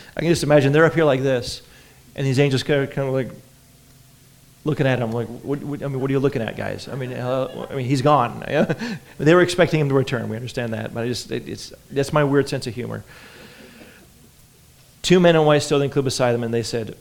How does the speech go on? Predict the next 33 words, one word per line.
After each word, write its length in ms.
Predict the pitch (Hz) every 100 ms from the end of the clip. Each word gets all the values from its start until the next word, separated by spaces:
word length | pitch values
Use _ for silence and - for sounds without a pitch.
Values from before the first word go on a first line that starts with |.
| -
"Men 180 | 120 143
of 100 | 151
Galilee, 560 | 127 113 104 107 107 110 - - - _ _
why 200 | - 120
do 80 | 175
you 100 | 202
stand 320 | - 175 170
looking 200 | 165 170
into 160 | 170 160
the 120 | 151
sky? 480 | - 135 139 - 107 - _ - - - - _ _ _ _ -
This 220 | 143 156
Jesus 400 | 131 190 139 131
who 100 | 143
has 120 | 135
been 160 | 120 127
taken 280 | 143 143 156
up 100 | 156
from 240 | 160 160
you 100 | 143
into 140 | 151
heaven 340 | 131 110 117 110 - -
will 280 | 123 151 185
come 300 | 185 160 160
in 80 | 147
the 80 | 135
same 340 | - 147 165
way 400 | 117 101 101 104 - -
as 160 | - 113
you've 140 | 127
watched 340 | 113 123 123 -
him 200 | 131 120
go 400 | 110 110 110